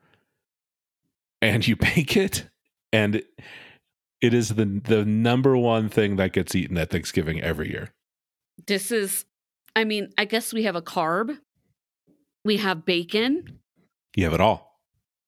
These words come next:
Speaker 2: You have corn <laughs> that has somehow been creamed.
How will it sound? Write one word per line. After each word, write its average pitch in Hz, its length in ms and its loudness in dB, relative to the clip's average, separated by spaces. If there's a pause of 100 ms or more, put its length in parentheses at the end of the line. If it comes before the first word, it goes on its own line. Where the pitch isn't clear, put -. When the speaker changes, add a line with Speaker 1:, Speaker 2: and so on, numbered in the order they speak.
(140)
Speaker 2:
You 196 320 -4
have 196 380 -2 (600)
corn 220 680 -2 (460)
<laughs> - 440 -18
that 202 120 -2
has 220 140 -2
somehow 214 360 -2
been 240 220 -2
creamed. 240 560 -4